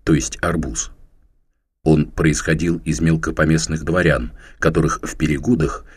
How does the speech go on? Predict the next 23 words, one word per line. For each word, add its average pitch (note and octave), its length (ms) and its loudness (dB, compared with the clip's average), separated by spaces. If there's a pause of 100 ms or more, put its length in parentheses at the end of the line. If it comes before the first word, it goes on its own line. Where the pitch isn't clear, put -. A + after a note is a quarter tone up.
(100)
числилось F#2+ 640 0
большое E2+ 640 2 (120)
изобилие. D2+ 640 -4 (960)
По E2 140 6
первоначалу D#2 840 4 (300)
он E2+ 320 2
не F#2 200 0
приготовлялся F#2+ 840 2
для D2+ 180 0
вязания C2+ 480 -2
чулок, - 500 -6 (500)
а D#2+ 120 4
даже D#2+ 480 0
урвал D#2 400 -2
себе C2+ 420 -6 (200)
самое F#2 640 0
необыкновенное E2+ 1040 2
образование E2 920 -4 (480)
и D#2+ 280 4
исполнял D#2+ 760 2
необыкновенный D#2+ 800 2
долг C2 280 -2
службы E2+ 540 -2